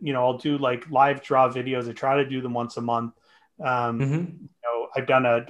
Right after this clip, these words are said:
Speaker 1: a draw over video where people sent in their characters, and I did sort of crit-, live critique over top, like, so they could see,
Speaker 2: Ah.
Speaker 1: you know, me drawing the volumes I talk about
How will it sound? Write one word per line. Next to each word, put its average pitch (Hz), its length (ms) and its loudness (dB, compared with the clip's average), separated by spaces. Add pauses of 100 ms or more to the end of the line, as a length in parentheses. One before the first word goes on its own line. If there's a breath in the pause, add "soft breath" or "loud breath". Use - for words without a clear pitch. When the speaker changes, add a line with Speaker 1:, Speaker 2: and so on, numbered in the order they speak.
Speaker 1:
a 127 100 -2
draw 131 400 8
over 135 280 0
video 135 320 0
where 123 280 -2
people 147 300 -4
sent - 260 -4
in 127 220 -6
their 117 140 -6
characters, 143 680 2
and 120 80 -4
I 113 60 -2
did 127 320 -6
sort 135 160 -2
of 120 120 -4
crit-, - 260 -8
live 139 280 4
critique 147 440 -6
over 127 180 -4
top, 131 300 2
like, 120 220 -6
so - 120 -10
they 120 80 -4
could 117 200 -10
see, 135 60 -8
Speaker 2:
Ah. 127 600 -4 (100)
Speaker 1:
you 135 80 -8
know, 120 180 2 (160)
me 147 140 2
drawing 139 360 4
the 123 100 0
volumes 135 460 2
I 131 80 0
talk - 300 2
about 135 360 2